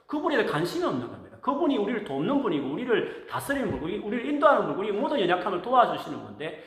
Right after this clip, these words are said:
그 성령에 대한 감각이 전혀 없는 겁니다. 하나님 모셔놓고 그냥 자기 힘으로 살려고 하는 겁니다.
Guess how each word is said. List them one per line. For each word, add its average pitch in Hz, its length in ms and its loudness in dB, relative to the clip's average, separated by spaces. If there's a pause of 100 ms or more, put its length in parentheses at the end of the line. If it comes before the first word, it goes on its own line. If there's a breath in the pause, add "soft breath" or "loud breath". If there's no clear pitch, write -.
(160 loud breath)
그 285 100 -14
성령에 311 400 2
대한 226 140 4
감각이 190 400 2
전혀 185 260 0
없는 170 240 2
겁니다. 107 300 -10 (2000)
하나님 254 460 4
모셔놓고 139 960 -8
그냥 151 120 -18
자기 254 280 -2
힘으로 254 200 -4
살려고 101 320 -14
하는 85 120 -20
겁니다. - 140 -20